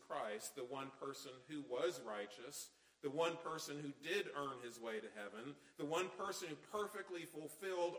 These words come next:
all the will of God, not only the scriptures, but the perfect plan of salvation in all its details, if you trust in him, your sins will be forgiven. The good news is that you will now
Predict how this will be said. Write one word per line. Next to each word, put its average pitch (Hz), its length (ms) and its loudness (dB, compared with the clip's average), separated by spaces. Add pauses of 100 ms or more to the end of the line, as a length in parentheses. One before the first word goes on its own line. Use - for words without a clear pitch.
all 196 320 10
the 175 100 6
will 165 280 8
of 165 140 4
God, 165 280 6
not 170 200 4
only 165 200 2
the 143 100 -4
scriptures, 170 640 -4
but 143 140 0
the - 80 -2
perfect - 580 -8
plan 165 280 -2
of 143 100 -4
salvation 147 720 -2
in 131 280 -8 (120)
all 175 300 2
its 175 180 -2
details, 110 880 -10 (440)
if 151 220 0
you 220 140 0
trust 196 520 0
in 170 400 -2
him, 139 480 0 (220)
your 160 240 4
sins 220 540 2
will 175 140 4
be 165 160 -4
forgiven. 190 640 2
The 147 100 4
good 202 360 4
news 170 320 2
is 190 280 4
that 151 280 2
you 208 100 0
will 165 200 4
now 180 380 4